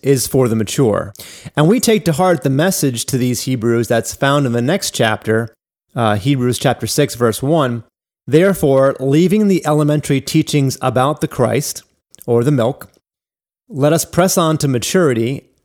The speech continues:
meaning partake of the meat. So, and we, of course, we also note the words of Jesus Christ himself in Matthew twenty-four forty-five and also Luke twelve forty-two. And I'm just, I'm just building here, so bear with me. "The faithful and wise, wise servant of Jesus Christ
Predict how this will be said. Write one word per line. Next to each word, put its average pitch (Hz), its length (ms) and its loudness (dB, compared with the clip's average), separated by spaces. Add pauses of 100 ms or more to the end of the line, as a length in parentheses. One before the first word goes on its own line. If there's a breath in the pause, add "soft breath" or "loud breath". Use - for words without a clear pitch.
(120)
meaning 123 440 -2
partake 123 520 0
of 104 160 -2
the 107 80 -2
meat. 117 380 -4 (720 loud breath)
So, 151 360 2
and 170 120 2
we, 180 120 2
of 180 240 -4
course, 180 240 2
we 165 60 2
also 180 300 2
note 160 260 2
the 151 80 2
words 139 260 2
of 127 180 0
Jesus 120 320 0
Christ 123 300 0
himself 143 520 0
in 117 120 0
Matthew 120 360 0
twenty-four 117 540 0
forty-five 110 800 -2 (320)
and 123 100 0
also 135 320 2
Luke 127 280 0
twelve 131 340 0
forty-two. 131 540 2 (160)
And 139 80 0
I'm 156 100 2
just, - 260 -2
I'm 147 120 0
just 127 160 0
building 123 340 0
here, 107 180 -2
so 107 220 0
bear 113 200 2
with 120 180 0
me. 107 180 -4 (380 loud breath)
"The 156 120 4
faithful 185 460 0
and 143 160 0
wise, 139 640 -2
wise 135 400 0
servant 135 420 0
of 123 160 -4
Jesus 120 300 -2
Christ 113 400 -4